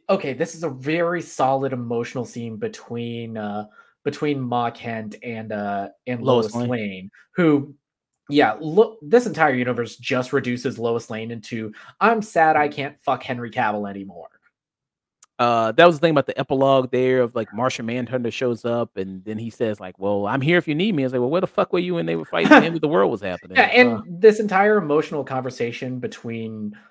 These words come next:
Speaker 1: uh, Martha Kent and, uh, and Lois Lane, it's undercut with the reveal that it was Martian Manhunter.
Speaker 2: Yeah, that was, that was ridiculous.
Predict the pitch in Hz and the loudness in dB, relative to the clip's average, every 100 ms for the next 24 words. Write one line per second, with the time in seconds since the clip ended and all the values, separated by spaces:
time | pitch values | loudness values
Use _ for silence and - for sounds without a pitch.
0 | _ 113 107 107 107 107 107 120 117 117 | _ -6 -2 -2 -2 -6 -10 -8 -8 -8
1 | 104 - 120 120 120 110 107 104 98 _ | -12 -8 -8 -6 -8 -6 -8 -8 -10 _
2 | _ 127 113 107 113 113 104 131 151 147 | _ -14 -12 -8 -6 -6 -8 -6 -4 -4
3 | 160 - _ 202 240 214 - 202 190 170 | -6 -8 _ 4 6 4 4 4 0 -4
4 | 151 135 127 151 147 135 127 139 131 113 | -2 -2 0 2 2 -2 -4 -6 -6 -6
5 | 120 135 135 113 120 117 104 98 - - | -4 -4 -4 -8 -8 -10 -10 -14 -14 -20
6 | _ _ _ _ _ _ 101 82 85 _ | _ _ _ _ _ _ -18 -18 -20 _
7 | _ 110 107 95 87 - _ 85 - 82 | _ -4 -2 -2 -6 -20 _ _ -20 _
8 | 80 90 98 98 | -18 -16 -14 -18